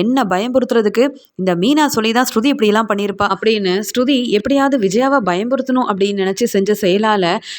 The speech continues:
இங்க ஸ்ருதி மேல ரொம்ப கோவத்துல இருக்காங்க விஜயா. இங்க எப்பயும் போல விஜயா பார்வதியை பார்க்கறதுக்காக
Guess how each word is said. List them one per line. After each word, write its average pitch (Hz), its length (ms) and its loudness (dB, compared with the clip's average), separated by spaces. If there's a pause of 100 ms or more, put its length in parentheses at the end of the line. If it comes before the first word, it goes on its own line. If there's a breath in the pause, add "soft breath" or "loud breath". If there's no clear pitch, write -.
(140 loud breath)
இங்க 214 180 -4
ஸ்ருதி 247 300 0
மேல 226 180 2 (120)
ரொம்ப 220 160 2 (100)
கோவத்துல 214 380 2
இருக்காங்க 196 400 0
விஜயா. 180 260 2 (280)
இங்க 214 140 0 (220)
எப்பயும் 320 320 2
போல 247 240 2 (120)
விஜயா 220 340 2 (400)
பார்வதியை 262 440 2
பார்க்கறதுக்காக 208 600 -2